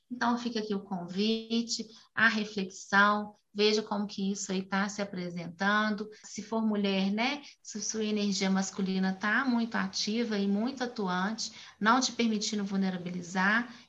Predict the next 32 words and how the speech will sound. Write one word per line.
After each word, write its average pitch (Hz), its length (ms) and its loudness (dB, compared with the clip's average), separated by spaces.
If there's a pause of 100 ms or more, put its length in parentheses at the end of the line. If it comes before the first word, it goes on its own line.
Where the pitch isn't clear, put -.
E 294 80 -8
claro, 202 420 6
se 202 180 -4
você 208 360 -2
tiver, 196 460 0
já 185 180 2
tem 226 420 2
essa 226 200 -2
energia 185 360 2
masculina 185 540 -2
muito 180 300 -4
potente, 202 720 -4 (340)
trazer 214 680 4
um 220 100 0
pouco 190 420 -4 (280)
da 202 120 2
energia 214 540 2
feminina, 208 540 0
dessa 202 240 -2
capacidade 214 800 0
de 208 100 0
vir 226 280 0
pro 269 140 -8
sentir 240 720 -2 (320)
e, 247 100 2
mais 254 480 8
do 269 60 -4
que 254 140 -6
sentir, 226 720 -4 (220)
ter 214 180 2
a 214 60 4
coragem 214 880 2